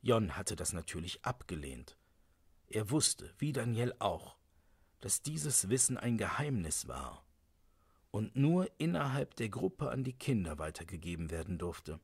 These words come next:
Schließlich bekamen sie nur deshalb Lebensmittel und Ausrüstung, weil sie etwas hatten, das sie anderen brauchten. Raoul verstand das nicht. Er wollte sogar das Atonum verlassen,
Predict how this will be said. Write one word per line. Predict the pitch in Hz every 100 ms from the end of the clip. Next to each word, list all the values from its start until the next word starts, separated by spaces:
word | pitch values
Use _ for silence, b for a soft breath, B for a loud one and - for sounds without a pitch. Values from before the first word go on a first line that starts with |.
| _ _ _ _ _ _ b -
Schließlich | - 131 127 131 127
bekamen | - - 127 120
sie | 107 123
nur | 123 123
deshalb | 160 175 - 82 69 -
Lebensmittel | 82 107 95 87 82 95 90 - 87
und | 92 98
Ausrüstung, | 92 95 - 104 - - 120 135 - - - - - - -
weil | 82
sie | 98 202
etwas | 196 - 160 -
hatten, | 147 - 147 - _ _ _ _ _ -
das | 98
sie | - -
anderen | 117 123 123 131
brauchten. | 117 71 67 - - 76 - - - - - - - - - _ _ _ _ _ _ _
Raoul | - 101 120 110
verstand | 95 - 95 95
das | 82 -
nicht. | 87 - - - - _ _ _ _ _
Er | 98 101
wollte | 117 117
sogar | 107 110
das | 107 -
Atonum | 87 - 120 113 113
verlassen, | - 104 117 135 - 71